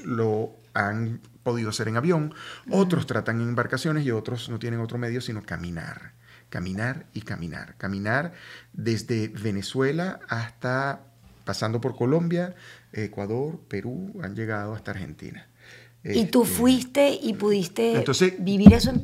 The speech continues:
Speaker 2: primera
Speaker 1: llamé,
Speaker 2: persona.
Speaker 1: sí, llamé a Luis, me dijo, "Vente para la oficina", estuvimos reunidos,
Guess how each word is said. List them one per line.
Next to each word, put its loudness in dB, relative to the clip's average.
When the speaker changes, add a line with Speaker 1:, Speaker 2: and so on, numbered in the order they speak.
Speaker 2:
primera 4
Speaker 1:
llamé, 4
Speaker 2:
persona. -2
Speaker 1:
sí, 2
llamé 6
a 8
Luis, 4
me 2
dijo, 2
"Vente -2
para 0
la -4
oficina", -4
estuvimos -2
reunidos, 0